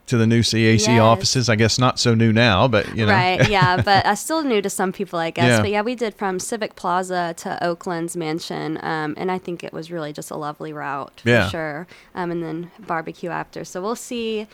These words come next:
Speaker 2: um, if we have barbecue again for lunch, but more updates to come.
Speaker 1: More updates
Speaker 2: Yeah.
Speaker 1: to come.
Speaker 2: <laughs>
Speaker 1: This is, this is, uh, like your pre, pre, pre game morning,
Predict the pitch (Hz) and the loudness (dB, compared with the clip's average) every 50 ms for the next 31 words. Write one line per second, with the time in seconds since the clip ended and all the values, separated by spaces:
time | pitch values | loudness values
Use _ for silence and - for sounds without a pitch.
0 | - _ _ _ _ - 196 190 180 175 170 185 - - 190 190 175 156 - 170 | -20 _ _ _ _ -6 -4 -4 -4 -4 -6 -6 -8 -6 -6 -6 -6 -6 -6 -6
1 | 160 156 170 170 - - 170 160 160 151 - 156 147 143 143 151 175 175 - _ | -6 -8 -10 -12 -12 -12 -10 -10 -10 -10 -10 -10 -10 -8 -8 -10 -12 -12 -14 _
2 | - 202 180 170 180 160 156 160 175 - - - 190 165 156 - _ _ - 170 | -10 -10 -8 -6 -6 -6 -6 -6 -8 -10 -6 -4 -4 -4 -4 -6 _ _ -8 -6
3 | 175 165 156 143 - - - 165 - - - - - - - 151 - - - 110 | -4 -4 -4 -6 -8 -8 -10 -10 -8 -8 -8 -8 -8 -8 -8 -10 -8 -2 2 4
4 | 127 139 151 160 160 160 143 135 147 156 - 240 247 135 - - 139 120 101 98 | 4 6 6 6 4 4 4 2 2 4 4 2 2 2 2 2 4 4 4 4
5 | 101 120 143 143 - 156 143 120 123 147 156 151 - 170 147 117 113 87 92 117 | 4 4 2 2 2 0 0 2 2 2 2 2 0 0 -2 0 0 2 4 6
6 | 113 110 107 - 110 117 117 113 - 117 107 107 107 104 90 - - - 135 135 | 6 6 4 4 2 2 2 2 4 4 6 6 6 4 2 0 2 2 4 4
7 | 131 113 - - 127 123 120 113 - - - 135 131 127 120 113 107 101 95 113 | 4 2 2 4 4 4 4 2 0 2 2 4 4 6 6 4 4 4 2 0
8 | - - 123 110 104 95 95 95 92 82 78 80 82 | 0 4 4 6 6 6 6 4 4 4 2 0 -2